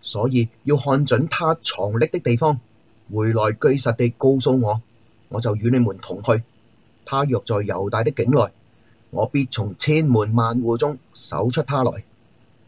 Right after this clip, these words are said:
掃羅好有決心，今次一定唔能夠逃出掃羅嘅手指啦。廿四節，西弗人就起身，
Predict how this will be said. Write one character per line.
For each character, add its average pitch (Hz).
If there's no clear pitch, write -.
掃 160
羅 107
好 -
有 123
決 120
心， 131
今 127
次 117
一 -
定 135
唔 -
能 107
夠 131
逃 -
出 170
掃 127
羅 104
嘅 -
手 -
指 120
啦。 107
廿 127
四 151
節， 151
西 156
弗 -
人 107
就 101
起 104
身， 143